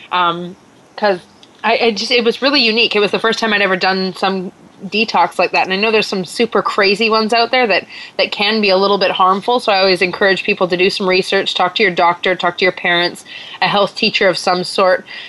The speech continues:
because there's some that you hear about in, like, the fashion magazines where it's like, "Yeah, Beyonce just drank water and ate a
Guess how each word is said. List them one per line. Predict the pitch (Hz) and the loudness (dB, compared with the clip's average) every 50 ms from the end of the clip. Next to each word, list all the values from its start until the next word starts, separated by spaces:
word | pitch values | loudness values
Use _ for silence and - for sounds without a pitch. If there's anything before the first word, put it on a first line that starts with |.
| - - | -8 -8
because | 196 - 220 214 202 | -2 0 0 2 2
there's | 214 202 - | 2 0 2
some | - 277 262 247 240 | 0 0 2 2 2
that | 220 196 214 | 0 0 0
you | 214 190 | -2 -2
hear | - - 240 240 233 220 | -2 -2 0 2 2 4
about | 196 196 185 185 180 | 4 4 2 4 4
in, | 180 175 175 | 2 2 2
like, | 175 175 - - | 0 0 0 -2
the | 175 | -6
fashion | - - - 208 202 196 196 196 180 | -4 -2 0 0 2 0 0 -2 -2
magazines | 180 170 170 175 170 175 165 180 170 170 170 170 | -2 -2 -2 -2 -4 -4 -4 -2 -4 -4 -4 -2
where | 180 175 | -2 -2
it's | 156 - | 0 0
like, | 175 170 - 170 | -2 -2 0 0
"Yeah, | 185 370 320 | 0 2 2
Beyonce | 233 208 233 269 302 285 - 294 269 208 | 2 0 2 2 0 2 0 0 0 2
just | 254 233 - - - - _ - | 0 -2 -2 -8 -16 -20 _ -4
drank | 220 247 269 247 - | -2 0 0 -2 0
water | 220 233 240 247 240 233 220 | 0 2 2 4 4 2 2
and | 208 202 190 175 - - _ _ - - | 2 0 -4 -8 -12 -18 _ _ -10 -4
ate | 214 220 220 | -2 0 2
a | 214 190 180 180 | 4 2 2 0